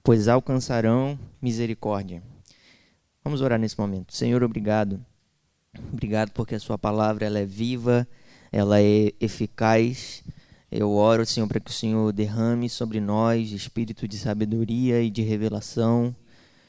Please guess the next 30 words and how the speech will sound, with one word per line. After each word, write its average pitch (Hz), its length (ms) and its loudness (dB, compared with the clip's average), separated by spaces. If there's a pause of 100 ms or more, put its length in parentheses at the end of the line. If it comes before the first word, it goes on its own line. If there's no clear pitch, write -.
(160)
que - 60 -14
o - 20 -6
Senhor 110 100 -2
possa 117 320 0
abrir 110 280 -2
os 113 260 -2
olhos 120 400 0
do 120 100 -6
nosso 113 320 -2
entendimento. 110 760 -2
Eu 104 80 0
oro 107 180 2
para 117 120 -6
que - 120 -10
o - 20 -6
Espírito 120 500 -6
do 113 140 -4
Senhor 110 400 0
possa 110 340 -4
iluminar 123 760 2
o - 20 0
nosso 117 260 0
entendimento, 110 600 -2
para - 140 -8
que - 80 -6
nós 110 160 -2
possamos 117 560 -4 (520)
compreender 127 800 2
essa 127 240 -2
verdade 110 640 -4